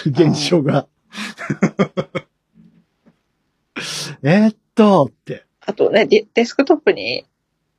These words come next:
Speaker 2: ね、
Speaker 1: うん。
Speaker 2: その、ショートカットさえ作っとけば、
Speaker 1: はいはいはい。
Speaker 2: 問題はないんでしょうけれども。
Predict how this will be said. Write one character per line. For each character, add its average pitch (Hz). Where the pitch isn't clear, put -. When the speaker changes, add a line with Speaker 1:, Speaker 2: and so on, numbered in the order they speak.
Speaker 2:
ね、 147
Speaker 1:
う 135
ん。 -
Speaker 2:
そ 165
の、 156
シ 190
ョ 233
ー -
ト 233
カ 285
ッ 285
ト -
さ 165
え -
作 -
っ -
と 151
け 151
ば、 -
Speaker 1:
は 160
い 123
は -
い -
は 110
い。 104
Speaker 2:
問 202
題 208
は 196
な 190
い 180
ん -
で -
し -
ょ -
う -
け -
れ -
ど 131
も。 117